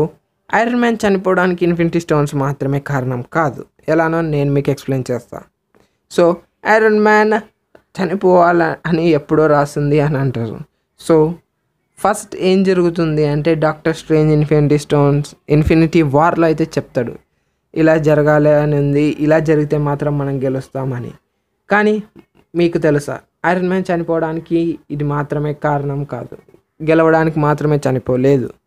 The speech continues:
దీనికి కారణం అంకుల్ బెన్ కర్స్ కూడా. మనకు తెలుసు Spider-Man వన్, Spider-Man and Amazing Spider-Man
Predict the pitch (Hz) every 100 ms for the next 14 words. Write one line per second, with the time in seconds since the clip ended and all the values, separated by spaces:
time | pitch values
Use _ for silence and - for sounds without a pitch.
0 | _ _ _ - _ - 202 226 202 196
1 | 190 185 185 180 156 160 156 147 151 156
2 | 143 143 135 - - 120 - - _ _
3 | _ 196 202 196 202 196 202 196 170 165
4 | 160 160 165 151 127 139 151 156 143 -
5 | 135 143 139 139 139 139 147 160 _ _
6 | - 143 143 131 120 - 151 165 175 185
7 | 185 - 165 160 160 160